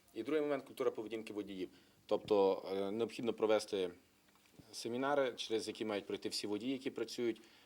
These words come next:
де мають бути присутні власники маршрутів, е, з тим, щоб до них чітко донести, е, головне повідомлення, що вони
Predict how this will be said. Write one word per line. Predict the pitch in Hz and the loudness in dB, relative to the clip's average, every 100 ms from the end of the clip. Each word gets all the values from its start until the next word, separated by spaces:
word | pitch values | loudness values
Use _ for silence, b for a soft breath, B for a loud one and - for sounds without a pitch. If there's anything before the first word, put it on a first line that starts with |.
| B - | B 0
де | 117 | 2
мають | 107 | 2
бути | 104 95 | 0 -4
присутні | 104 101 - 113 104 98 | -4 -4 -4 -2 0 0
власники | 95 131 135 127 123 | 4 4 4 -2 -2
маршрутів, | 120 - 127 117 110 - B B _ | -2 -2 -4 -2 -4 -4 B B _
е, | 95 90 | -4 -2
з | - | 0
тим, | 147 151 | 0 0
щоб | - 110 - _ _ | 0 -2 -4 _ _
до | 104 113 | -2 0
них | 127 | 0
чітко | - 139 - 110 | 0 -4 0 0
донести, | 104 110 110 - 98 92 92 | 2 0 -2 -2 0 0 -2
е, | 92 92 90 82 | -6 -4 -4 -6
головне | 92 101 107 110 | -6 -4 -2 -2
повідомлення, | 104 98 92 85 82 82 | -2 -2 -2 -4 -8 -10
що | - 104 | -8 -4
вони | 127 | -4